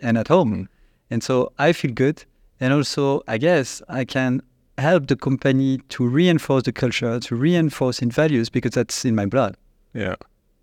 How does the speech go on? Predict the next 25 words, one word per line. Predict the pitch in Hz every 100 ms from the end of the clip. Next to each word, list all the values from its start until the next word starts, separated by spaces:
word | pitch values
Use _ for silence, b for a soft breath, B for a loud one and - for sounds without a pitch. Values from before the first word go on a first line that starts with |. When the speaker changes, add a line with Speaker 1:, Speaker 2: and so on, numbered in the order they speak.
| _ _ _ _ _ _ _ _
Speaker 2:
Ah, | 101 92
interesting. | 98 110 - - 117 107 -
And, | 107 110 120
and | 113 110 107
what, | 127 127 - - _ _ _ _ _ _ _ _ _ _ _ _ _ _ _ _ _ _ _ _ _ _ _ _ _ _ _ _ _ _ _ _ -
what | 101 113 120 - -
would | 101 95
you | 98
say | - 104 101
are | 95 95 95
the, | 92 92 87 87
those | 95 90 87
values | 92 92 90 87
in | 92
terms | 82 90 87
of | 95 87
what | 98
are | 98
the | 90 90
most | 87 90 -
important | 87 - 92 - 92
ones | 87 85 85
that | 95 80
you | 87
think | - 90 85